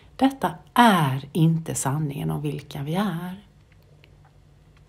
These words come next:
Meditation är ett fantastiskt verktyg till att återskapa kontakten med dem vi innerst inne är.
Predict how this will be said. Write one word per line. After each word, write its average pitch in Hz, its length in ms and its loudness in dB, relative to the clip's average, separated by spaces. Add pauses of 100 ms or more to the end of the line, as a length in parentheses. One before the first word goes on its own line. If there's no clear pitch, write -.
(560)
Meditation 196 1200 2 (100)
är 139 340 0 (180)
ett 165 320 -2
fantastiskt 165 1200 -4
verktyg 156 880 -6
till 151 220 -4
att 151 180 -8 (120)
återskapa 151 1200 -4
kontakten 147 1000 -8 (540)
med 143 160 -2
dem 143 500 0
vi 135 320 -4
innerst 139 680 -2
inne 160 440 0
är. 165 560 -4